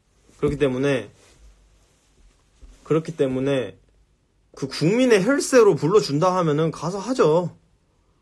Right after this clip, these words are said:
그리고 진짜 미안한데, 지금 욕하는 사람 몇 명 있어서 얘기를 하는데, 뭐, 나는 어차피 너네를 신경을 굳이 안 쓰기 때문에 여러분도 그냥 걸러보세요. 쟤네 할 일 없어가지고 병신짓 하는 애들이에요.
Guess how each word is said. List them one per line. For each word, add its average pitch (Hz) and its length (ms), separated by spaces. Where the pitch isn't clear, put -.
그리고 165 280
진짜 147 320
미안한데, 135 640
지금 123 340
욕하는 156 320
사람 139 220
몇 117 100
명 117 140
있어서 120 280
얘기를 113 240
하는데, 127 540
뭐, 113 380
나는 139 220
어차피 135 260
너네를 123 260
신경을 185 380
굳이 131 220
안 113 160
쓰기 131 200
때문에 127 460
여러분도 156 300
그냥 135 180
걸러보세요. 127 760
쟤네 135 220
할 190 200
일 240 140
없어가지고 127 460
병신짓 131 440
하는 151 200
애들이에요. 110 300